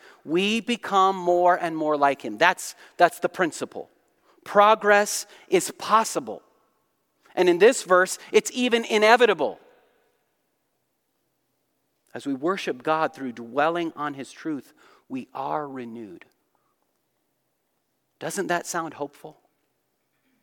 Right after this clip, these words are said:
Doesn't that sound like what you and I need? Doesn't it feel like sometimes change is not very probable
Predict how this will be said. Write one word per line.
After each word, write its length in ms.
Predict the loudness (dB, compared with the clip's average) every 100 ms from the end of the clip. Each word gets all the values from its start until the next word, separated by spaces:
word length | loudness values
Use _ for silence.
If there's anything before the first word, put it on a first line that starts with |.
| _
Doesn't 280 | -2 -2 4
that 200 | 4 4
sound 240 | 0 2
like 160 | 2 0
what 140 | -2
you 340 | -6 -6 -4 -4
and 160 | -8 -8
I 260 | -6 -4 -4
need? 400 | -6 -8 -10 -20 _ _ _ _ _ _ _ _
Doesn't 260 | 0 0 -4
it 100 | -4
feel 240 | 0 4
like 220 | 4 4
sometimes 480 | 0 -8 -4 -6 -6
change 500 | -6 -4 -4 -6 -10 -20 -20 _
is 240 | -12 -6 -2
not 540 | 0 0 0 -4 -16 _ _ _ _
very 240 | -2 -2 -2
probable 600 | -2 -2 0 -4 -10